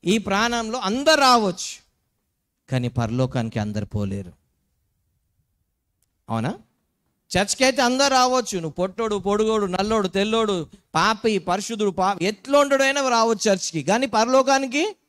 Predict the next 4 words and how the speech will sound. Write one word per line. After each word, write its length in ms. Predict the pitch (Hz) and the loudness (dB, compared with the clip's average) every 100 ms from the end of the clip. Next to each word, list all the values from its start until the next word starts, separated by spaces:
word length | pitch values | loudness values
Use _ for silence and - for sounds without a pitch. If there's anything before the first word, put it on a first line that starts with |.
| _ _ _ _ _ _ _ _ | _ _ _ _ _ _ _ _
పోగలుగుతాడు 420 | 147 185 196 185 143 | -2 0 0 -2 -4
అందరు? 360 | 175 202 381 - _ _ _ _ _ _ _ _ 151 | -2 -2 -4 -14 _ _ _ _ _ _ _ _ -6
అందరు 260 | 190 247 | -2 -2
పోలేరు. 400 | 233 240 254 208 | 0 0 2 0